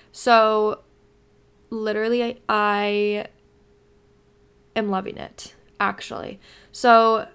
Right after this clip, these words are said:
in the beginning of the year, when I started, I started in August, and I work with a co-teacher.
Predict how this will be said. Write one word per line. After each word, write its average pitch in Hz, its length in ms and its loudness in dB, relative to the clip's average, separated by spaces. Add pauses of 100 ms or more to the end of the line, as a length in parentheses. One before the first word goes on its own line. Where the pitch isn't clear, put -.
(180)
in 233 120 0
the 233 60 -2
beginning 233 260 -2
of 311 60 -2
the 339 40 2
year, 214 400 -2 (1300)
when 214 220 0
I 233 80 0
started, 202 420 -4
I 220 80 -2
started 214 400 -4
in 240 140 -8
August, 196 680 -6 (500)
and 214 600 -2
I 208 260 2
work 208 240 -6
with 233 140 -8
a 214 40 -8
co-teacher. 220 680 -6